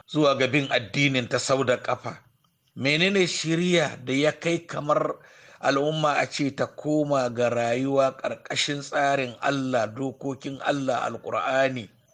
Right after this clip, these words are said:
Ya zama kuma nasihar ɗin mashfu'atan bil kalami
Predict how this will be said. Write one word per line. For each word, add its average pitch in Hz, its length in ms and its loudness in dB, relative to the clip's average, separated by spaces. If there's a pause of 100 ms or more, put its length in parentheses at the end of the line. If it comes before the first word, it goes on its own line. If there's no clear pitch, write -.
(180)
Ya 131 160 2
zama 127 760 4
kuma 127 260 2
nasihar 120 880 2
ɗin 123 140 0 (160)
mashfu'atan 113 1000 0
bil 113 300 0
kalami 117 500 2